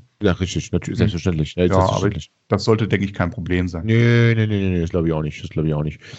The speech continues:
Speaker 1: Ja, find ich aber gut. Ich glaub, wir haben da, ähm, wirklich eine gute, ähm, ähm, gute Crew, ähm, ins Rennen geschickt. Und wichtig ist natürlich, wenn, wenn die rauskommen dann irgendwann, egal wie viele jetzt am Ende wirklich rauskommen oder, oder wie viele da verst-, äh, versterben,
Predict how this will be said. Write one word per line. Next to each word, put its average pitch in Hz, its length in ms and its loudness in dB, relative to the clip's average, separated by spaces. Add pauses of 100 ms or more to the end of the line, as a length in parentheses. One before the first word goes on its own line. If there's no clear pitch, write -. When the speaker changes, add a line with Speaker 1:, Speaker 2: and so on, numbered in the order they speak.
(240)
Speaker 1:
Ja, 151 120 4
find 180 180 0
ich 196 60 0
aber 214 140 4
gut. 190 180 0
Ich 160 120 -2
glaub, 170 180 0
wir 170 100 4
haben 180 200 -2
da, 160 340 2
ähm, 135 160 0
wirklich 147 240 -4
eine 147 120 -2
gute, 143 380 0 (300)
ähm, 131 340 0
ähm, 120 540 0
gute 135 240 0
Crew, 175 540 2 (680)
ähm, 139 420 2
ins 139 200 0
Rennen 139 180 2
geschickt. - 340 0 (200)
Und 147 340 2
wichtig 190 240 0
ist 175 100 -2
natürlich, 156 440 0
wenn, 135 240 0
wenn 120 140 0
die 110 100 4
rauskommen 143 480 2
dann 151 120 0
irgendwann, 143 460 2
egal 107 440 2
wie 101 80 0
viele 110 200 0
jetzt 104 160 0
am 107 60 -8
Ende 98 200 0
wirklich - 220 -4
rauskommen 107 440 0
oder, 98 220 0
oder 104 140 2
wie 92 40 2
viele 98 240 2
da 90 100 4
verst-, - 280 -4
äh, 95 240 0
versterben, 107 380 0